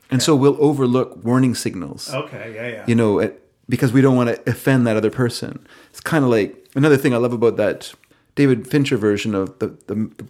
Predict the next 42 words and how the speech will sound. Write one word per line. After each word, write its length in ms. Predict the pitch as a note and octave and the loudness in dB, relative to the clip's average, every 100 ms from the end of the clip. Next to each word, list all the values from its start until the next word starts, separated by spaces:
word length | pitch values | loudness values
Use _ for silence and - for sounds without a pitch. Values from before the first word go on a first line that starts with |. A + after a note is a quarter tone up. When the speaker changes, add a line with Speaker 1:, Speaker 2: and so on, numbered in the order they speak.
| - | -6
Speaker 1:
man 200 | A2+ A2 | -2 -2
with 100 | F#2+ | -4
the, 120 | G2+ | -4
or 80 | A2+ | -2
the 180 | G#2 G2 | 0 0
girl 160 | F2+ B2+ | 0 0
with 80 | A2 | 2
the 40 | |
dragon 260 | A2+ B2+ A2+ | 2 0 0
tattoo 500 | A2 - G#2 F#2+ - _ - - - | -4 -4 -6 -6 -10 _ -20 -14 -4
is 100 | A#2 | 0
there's 140 | B2 | 0
the 60 | A#2 | 0
scene 200 | - C#3+ | 2 2
at 80 | A#2+ | 4
the 60 | |
end 80 | A#2 | 2
of 60 | A2+ | 0
the 40 | |
film 320 | G#2+ C#3 A#2 | 0 0 2
where 140 | A2 G#2 | 2 0
Daniel 380 | G2+ A#2+ A#2 A2 | -2 -2 0 -2
Craig 340 | - A#2+ G#2 | 0 0 2
is 120 | A#2 | -2
invited 720 | A2+ G2+ A2+ B2 A2+ G#2 G2 - _ _ _ - | -2 -2 2 2 2 0 -4 -14 _ _ _ -2
by 280 | A2+ A#2 | 2 2
the 220 | A2 G#2+ G2+ | 2 -2 -6
serial 400 | - - F#3+ E3 | -8 2 4 4
killer 500 | A#2 B2 G2+ F#2+ - - _ _ _ | 2 -4 -4 -6 -8 -14 _ _ _
into 240 | - C#3+ C#3 | -2 0 0
his 120 | A2 | 0
house. 520 | C#3+ A#2 F2+ - - - _ _ _ - | 2 0 -2 -8 -12 -16 _ _ _ 2
And 100 | D3 | 2
even 180 | E3 | 4
though 120 | D3+ C3+ | 4 4
he 160 | C#3+ | 4
knows 400 | B2+ C#3+ E3 B2+ | 4 6 4 2
this 120 | C3 - | -2 -2
guy 140 | C3 | 0
is 180 | A#2+ - | 0 -2
the 60 | |
killer 520 | B2 F#3+ D#3+ G2 F2 | -4 0 2 0 -2